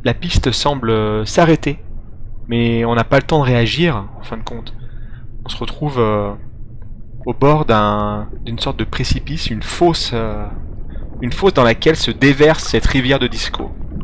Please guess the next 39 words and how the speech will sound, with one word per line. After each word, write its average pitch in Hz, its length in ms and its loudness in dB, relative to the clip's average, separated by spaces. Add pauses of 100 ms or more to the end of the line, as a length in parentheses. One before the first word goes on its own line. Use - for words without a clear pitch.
(2250)
Et - 20 0
on 117 140 -2
tombe 175 380 0
comme 131 180 2
ça 147 300 8
dans 123 180 4
le, 107 420 4 (1040)
dans 127 100 4
la 120 100 4
musique 147 560 0
qui - 120 -8
se, - 60 -2
enfin, - 160 0
dans, 107 220 0
dans, 120 340 -6
dans 123 140 2
les 120 100 2
fibres 160 380 0
de 127 100 2
disco, 147 600 0
on 120 140 -4
est, 127 60 -2
on 135 120 -2
est, 123 200 -2
on 135 120 -2
est 135 80 2
comme 156 200 2
dans 143 100 4
une 123 180 2
cascade, 160 500 2
en 127 100 -2
fait, - 300 -4
hein, 117 100 -6 (220)
des 117 60 0
chutes, - 400 2
en - 80 -4
fait, - 180 -4
se-, 120 220 -4
sous-marines. 127 580 -2